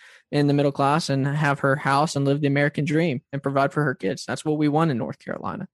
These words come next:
Um, and then property tax, I kinda hinted at that earlier, is, look, we don't wanna, uh, price people out of homes. And I think, you know, a lot of boards across the state have done a good job of doing that.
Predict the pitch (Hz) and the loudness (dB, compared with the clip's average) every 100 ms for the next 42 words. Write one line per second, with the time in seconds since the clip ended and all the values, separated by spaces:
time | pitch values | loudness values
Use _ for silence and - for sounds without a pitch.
0 | _ - - _ _ 147 147 135 123 - | _ -20 -20 _ _ -2 2 0 -2 -2
1 | 160 156 - 170 170 151 156 147 - 143 | 0 0 0 -2 0 -2 0 0 0 -2
2 | 170 156 160 160 143 139 139 - 143 156 | 0 0 2 2 2 2 0 0 2 2
3 | 156 135 135 127 127 - - - _ 170 | 2 2 2 0 -2 -8 -18 -20 _ -4
4 | 156 160 175 170 160 147 139 - _ 147 | 0 0 2 2 2 2 -2 -8 _ -2
5 | 131 - 143 143 - 147 - 131 127 135 | 0 0 -2 -2 -2 -6 -2 0 0 -2
6 | 139 135 117 - - _ 143 135 127 - | -2 -2 -4 -10 -16 _ -2 -2 -4 -10
7 | - - 139 151 135 - 151 143 127 139 | -8 -4 -2 -2 -4 -4 -2 0 0 0
8 | 160 _ _ _ 139 143 151 139 156 147 | -6 _ _ _ 0 2 2 0 0 0
9 | 147 - 143 135 - 135 127 - 175 175 | -2 -2 0 0 -2 -6 -6 0 2 2
10 | 139 143 139 131 135 135 135 139 - 107 | 0 -2 -2 -2 -2 0 0 0 -4 0
11 | 170 151 123 123 | 2 2 0 -2